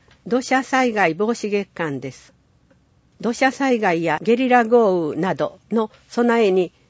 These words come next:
行政が配信する情報をご活用ください。大阪府都市整備部、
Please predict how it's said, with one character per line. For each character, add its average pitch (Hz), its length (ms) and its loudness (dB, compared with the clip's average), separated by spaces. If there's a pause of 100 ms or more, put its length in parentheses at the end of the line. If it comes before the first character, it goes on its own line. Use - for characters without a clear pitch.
行 277 160 2
政 196 300 0
が 170 100 -2
配 208 200 0
信 196 260 0
す 185 160 -8
る 175 120 -2
情 208 200 0
報 190 320 -2
を 180 100 -4 (240)
ご 180 120 -6
活 202 320 -4
用 185 180 0
く - 120 -8
だ 160 140 -4
さ 151 200 -8
い。 - 100 -12 (1080)
大 247 140 2
阪 247 380 -2
府 - 240 -10 (360)
都 247 120 -6
市 254 180 -4
整 226 300 2
備 180 140 -4
部、 139 200 -10